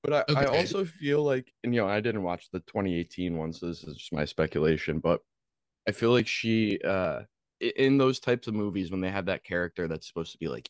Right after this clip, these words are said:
Speaker 1: into archaeology and has a special brain,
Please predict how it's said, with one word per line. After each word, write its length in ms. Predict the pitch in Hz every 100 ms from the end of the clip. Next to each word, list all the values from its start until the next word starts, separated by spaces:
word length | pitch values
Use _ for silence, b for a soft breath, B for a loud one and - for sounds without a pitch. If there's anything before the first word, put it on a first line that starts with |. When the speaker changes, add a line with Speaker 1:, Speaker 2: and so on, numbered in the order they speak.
| -
Speaker 1:
into 600 | 104 101 - 95 80 -
archaeology 760 | 95 87 90 90 85 85 80 73
and 100 | 71
has 140 | 78 -
a 40 |
special 380 | - 92 85 82
brain, 380 | 82 80 73